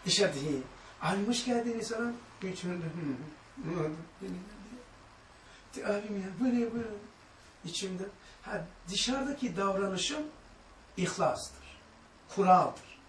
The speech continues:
Zahirdir. Batın değil, eylemde kendisini gösterir. İhlaslı adam. Davranışlarıyla,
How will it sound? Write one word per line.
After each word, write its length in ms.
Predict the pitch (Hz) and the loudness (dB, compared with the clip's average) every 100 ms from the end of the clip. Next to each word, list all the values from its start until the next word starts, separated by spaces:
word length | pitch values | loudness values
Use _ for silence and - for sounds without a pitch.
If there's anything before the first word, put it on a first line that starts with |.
| - - - - - - - - - - - - - | -20 -20 -20 -20 -20 -20 -20 -20 -20 -20 -20 -20 -16
Zahirdir. 920 | 135 151 151 151 196 196 139 - - - - - - - 175 | -6 2 4 4 0 -2 -2 -10 -18 -20 -20 -20 -20 -14 -2
Batın 400 | - 151 190 185 | 0 0 -2 -4
değil, 180 | 175 - | -4 -4
eylemde 440 | 175 175 185 185 202 | -2 0 0 0 -2
kendisini 440 | 175 165 226 233 | -4 -4 -4 -2
gösterir. 540 | 196 - 190 135 - - - - 196 | -2 -4 -8 -10 -14 -20 -20 -14 -8
İhlaslı 500 | 175 151 156 - 165 | -8 -6 -6 -6 -8
adam. 220 | - - - - - - - - - - - - 175 | -8 -12 -18 -20 -20 -20 -20 -20 -20 -20 -20 -6 2
Davranışlarıyla, 960 | 165 165 151 - 151 123 127 156 - | 2 4 0 -2 -8 -12 -10 -8 -8